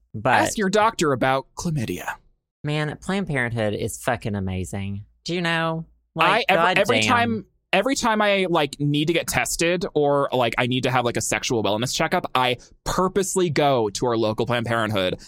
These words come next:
Speaker 2: because I wanna support them.
Speaker 1: They're so nice and also, like, so sex positive.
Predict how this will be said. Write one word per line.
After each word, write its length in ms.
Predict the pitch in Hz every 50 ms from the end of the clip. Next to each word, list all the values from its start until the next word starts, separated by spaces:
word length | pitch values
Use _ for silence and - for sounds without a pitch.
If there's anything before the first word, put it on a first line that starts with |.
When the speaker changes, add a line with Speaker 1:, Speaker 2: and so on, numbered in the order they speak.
| - _ -
Speaker 2:
because 180 | 135 170 160
I 60 | 165
wanna 160 | 170 180 180 180
support 380 | - 196 185 - 190 180 -
them. 280 | - 92 85 87 - - _ _ _ _ _ _ _ _ -
Speaker 1:
They're 140 | 240 247 254
so 260 | 247 - 269 254 247
nice 460 | 254 254 247 254 269 277 262 220 - -
and 140 | - 226 226
also, 320 | 240 254 247 247 240 226
like, 260 | 208 208 202 185 160 -
so 440 | - - - 185 180 180 190 196 196
sex 360 | - - 196 185 - - -
positive. 720 | - 185 170 175 180 - 196 156 151 131 110 101 101 101